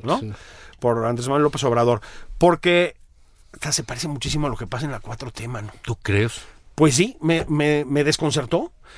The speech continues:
Speaker 1: A menos que el presidente esté elogiando a las clases medias por insultar a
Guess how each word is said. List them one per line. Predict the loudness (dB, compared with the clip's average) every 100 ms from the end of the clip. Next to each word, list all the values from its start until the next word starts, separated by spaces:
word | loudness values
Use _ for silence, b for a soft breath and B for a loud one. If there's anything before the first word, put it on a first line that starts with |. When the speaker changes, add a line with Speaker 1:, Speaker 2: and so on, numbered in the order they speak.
| B
Speaker 1:
A | 0 4
menos | 4 4
que | 2
el | 0
presidente | 0 -2 -2
esté | 0 0 2
elogiando | 4 6 6 4 4
a | 4
las | 2
clases | 0 -2 0
medias | 0 0 0
por | -2 -4
insultar | -4 -4 -2
a | -2